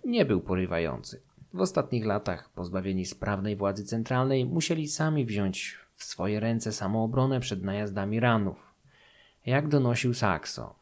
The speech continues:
cytuję: "W tym czasie, w konsekwencji nieustających napadów, jakie piraci czynili, na wezwanie Wetemana utworzono w Roskilde cech kaprów,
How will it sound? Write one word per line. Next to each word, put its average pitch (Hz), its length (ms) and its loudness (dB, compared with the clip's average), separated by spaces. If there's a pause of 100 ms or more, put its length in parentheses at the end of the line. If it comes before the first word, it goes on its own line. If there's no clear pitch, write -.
(180)
cytuję: 92 440 -4 (720)
"W - 80 -14
tym 180 220 4
czasie, 95 640 0
w - 80 -20
konsekwencji 143 800 0
nieustających 113 680 0
napadów, 123 500 0
jakie 98 220 -2
piraci 101 440 -2
czynili, 135 680 -2 (300)
na 87 140 -4
wezwanie 113 520 4
Wetemana 123 840 0
utworzono 180 560 4
w 175 80 0
Roskilde 107 800 0
cech - 520 -8 (120)
kaprów, - 680 -12